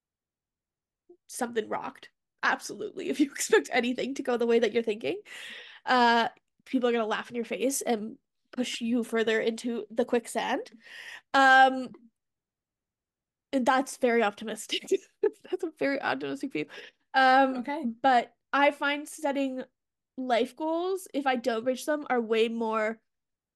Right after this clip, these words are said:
Speaker 1: catastrophic to my self-esteem than if I just say, "I'm gonna let opportunities come and say yes to everything." Like, that, those are my goals, just, like,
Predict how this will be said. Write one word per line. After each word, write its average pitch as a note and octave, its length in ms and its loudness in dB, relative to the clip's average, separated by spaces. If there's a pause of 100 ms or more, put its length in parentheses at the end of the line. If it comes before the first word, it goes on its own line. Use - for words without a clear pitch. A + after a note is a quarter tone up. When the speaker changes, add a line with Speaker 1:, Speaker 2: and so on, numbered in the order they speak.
(520)
Speaker 1:
catastrophic B3+ 920 -2
to C#4+ 200 -8
my B3 180 -2
self-esteem C#4 920 -4
than C#4 160 2
if B3+ 160 0
I B3 80 2
just B3 240 -6
say, C4 280 0 (760)
"I'm - 160 -14
gonna D#4+ 160 -4
let C#4+ 220 -6 (240)
opportunities C#4+ 600 -8
come C#4 300 -8
and A#3+ 120 -4
say C#4+ 120 0
yes B3+ 340 -2
to - 120 -8
everything." A#3+ 340 -6
Like, C4 120 -2
that, B3 220 2
those C4 180 2
are A#3+ 40 -2
my A3+ 140 -2
goals, A3 360 -6
just, C#4 160 -8
like, - 240 -10